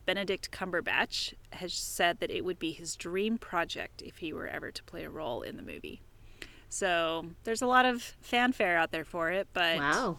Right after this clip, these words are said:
Speaker 2: yeah, that's,
Speaker 1: I don't know.
Speaker 2: that's something.
Speaker 1: So call for a, a, a movie of The Amazing Adventures of Cavalier and Clay. Um,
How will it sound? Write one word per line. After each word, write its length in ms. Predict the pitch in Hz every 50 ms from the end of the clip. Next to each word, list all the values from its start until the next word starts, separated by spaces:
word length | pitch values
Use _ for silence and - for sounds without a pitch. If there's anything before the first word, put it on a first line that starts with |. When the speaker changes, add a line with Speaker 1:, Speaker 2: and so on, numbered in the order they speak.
| - -
Speaker 2:
yeah, 320 | 165 160 165 208 233 202 175 -
that's, 540 | - 180 196 - - - - - - - - - - - - - - - -
Speaker 1:
I 60 | 180
don't 100 | 180 185
know. 80 | 185 202
Speaker 2:
that's 220 | 202 208 165 139
something. 420 | - 190 240 - 180 165 180 185 175 - - - - - - - -
Speaker 1:
So 400 | - - 180 175 165 160 160 156 -
call 300 | - - 208 202 202 196
for 200 | - 214 196 190
a, 400 | 180 175 175 170 170 165 170 165 - - - - - - - - - - - -
a, 340 | 180 175 175 - - - -
a 20 | 165
movie 480 | 175 185 185 190 190 185 202 190 185
of 100 | 175 165
The 100 | 160 165
Amazing 460 | 160 156 170 170 170 175 165 - 175 170
Adventures 360 | 160 165 160 160 - - -
of 60 | -
Cavalier 380 | - 170 170 170 160 156 156 -
and 120 | - -
Clay. 280 | - - - - - - - - - - - - - - - - - - - - - -
Um, 580 | 190 202 196 190 185 175 170 151 143 - 165